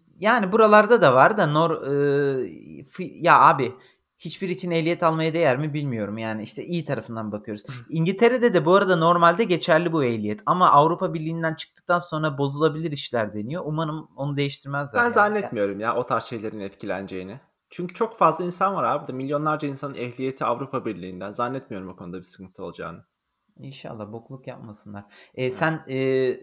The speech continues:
Speaker 1: diğer yönden kullanmaya alıştın mı? İngiltere'de hiç denedin mi abi?
Speaker 2: İngiltere'de hiç denemedim abi. O yüzden ders almam lazım. O teoriyi aldıktan sonra ders alacağım. Ondan sonra da pratiğe gireceğim. Diğer ta-, ya bura-, bu taraf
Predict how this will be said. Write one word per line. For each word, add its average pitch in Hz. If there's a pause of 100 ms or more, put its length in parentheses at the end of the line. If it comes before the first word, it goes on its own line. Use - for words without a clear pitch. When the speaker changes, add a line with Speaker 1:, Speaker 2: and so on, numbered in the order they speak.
(180)
Speaker 1:
diğer 143
yönden 143
kullanmaya 151
alıştın 135
mı? 139
İngiltere'de 120
hiç 127
denedin 135
mi 117
abi? 92 (240)
Speaker 2:
İngiltere'de 139
hiç 175
denemedim 156
abi. 135
O 143
yüzden 131
ders 117
almam 87
lazım. 87 (200)
O 110
teoriyi 123
aldıktan 123
sonra 123
ders 117
alacağım. 113
Ondan 104
sonra 90
da 117
pratiğe 107
gireceğim. 95 (500)
Diğer 131
ta-, 151
ya 120
bura-, 147
bu 165
taraf 180